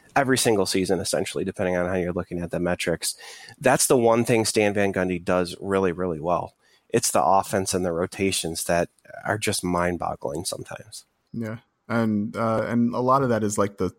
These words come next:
Speaker 2: style of offense that they play, right? Like, they don't get out of, out in transition a lot. Um, and, like, the, if they're not playing up and down, and they never go to the free throw line, so, like, if you're not fouling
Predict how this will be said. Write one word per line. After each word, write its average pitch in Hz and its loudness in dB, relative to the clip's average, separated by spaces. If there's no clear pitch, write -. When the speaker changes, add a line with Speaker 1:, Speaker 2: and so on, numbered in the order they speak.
Speaker 2:
style 104 0
of 101 -4
offense 107 0
that 101 -2
they 78 -4
play, 131 -2
right? 98 -2
Like, 101 -4
they 87 -2
don't 90 -2
get 101 0
out 92 2
of, 95 -2
out 95 0
in 101 0
transition 98 -2
a 80 -2
lot. 87 0
Um, 87 -2
and, 95 -2
like, 104 -4
the, - -8
if 110 -10
they're 98 -4
not 95 -2
playing 107 -2
up 101 -4
and 95 -4
down, 95 0
and 98 -2
they 98 2
never 104 2
go 101 2
to 92 -6
the 92 -6
free 95 -2
throw 90 -4
line, 87 -6
so, - -4
like, 101 -2
if 104 -4
you're 98 2
not 98 2
fouling 95 0